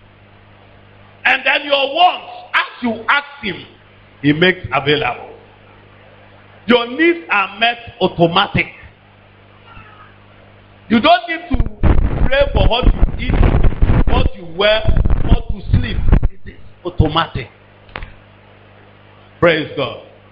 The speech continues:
Are you here with me? Those who are employed, there's some kind of work.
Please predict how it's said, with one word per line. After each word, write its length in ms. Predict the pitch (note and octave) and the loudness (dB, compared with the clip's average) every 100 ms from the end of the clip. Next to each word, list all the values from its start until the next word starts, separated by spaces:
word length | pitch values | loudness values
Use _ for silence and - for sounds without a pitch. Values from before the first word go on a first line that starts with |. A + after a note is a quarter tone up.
| - - - - - - - - | -20 -20 -20 -20 -20 -20 -14 -4
Are 140 | D#3 | -2
you 120 | F3 G#3+ | -2 0
here 220 | G3 F#3 | 2 2
with 180 | E3 C#3 | -2 -8
me? 240 | C3+ B2+ - _ - - - - - - - - - - - - - - - - - - | -14 -16 -20 _ -20 -20 -20 -20 -20 -20 -20 -20 -20 -20 -20 -20 -20 -20 -20 -20 -20 0
Those 240 | B3+ C#4 C#4 | 2 2 0
who 80 | D4 | 0
are 360 | B3 G3+ F#3 | 0 0 -6
employed, 400 | - F#3 F3+ C3 - - - _ - _ - _ - - - - - | -2 0 0 -4 -14 -20 -20 _ -20 _ -20 _ -20 -20 -20 -8 0
there's 180 | A3 G#3+ | 0 0
some 180 | G#3 G3+ | -6 -6
kind 240 | - B3 B3 | -2 -2 0
of 180 | F#3 - | -2 2
work. 220 | F#3 D#3+ | 0 0